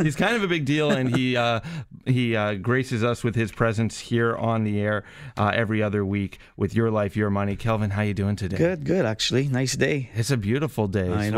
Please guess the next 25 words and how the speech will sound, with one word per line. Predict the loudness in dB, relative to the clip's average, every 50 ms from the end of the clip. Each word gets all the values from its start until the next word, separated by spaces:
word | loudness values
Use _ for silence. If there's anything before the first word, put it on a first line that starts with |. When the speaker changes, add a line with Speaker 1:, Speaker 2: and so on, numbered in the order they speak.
| 2
Speaker 1:
of | 2
Speaker 2:
know, | 2 0
Speaker 1:
those | 0 0
Speaker 2:
eh? | 0
Speaker 1:
days | 2 2 0 0 0
that | 0 0 0
it's | 0 0 0 0
almost | 2 2 2 0 0 0 -2
a | 0
shame | 0 2 2 2 2
to | 0
be | 0 0 0
inside | 0 0 0 0 0 2 2
doing | 2 2 2 2
radio. | 2 2 0 0 0 0 0 0 0
Speaker 2:
I | 0 2 2
hear, | 2 0 0 2 2
Speaker 1:
Let's | 2 2 2
Speaker 2:
I | 2 2
Speaker 1:
take | 2 2
Speaker 2:
hear | 0
Speaker 1:
the | 0 0
Speaker 2:
ya. | 0
Speaker 1:
show | 0 0 2 2
outside. | 2 2 2 0 0 2 0 0 0 0 0 -2 -2 -2 -2 -2 -2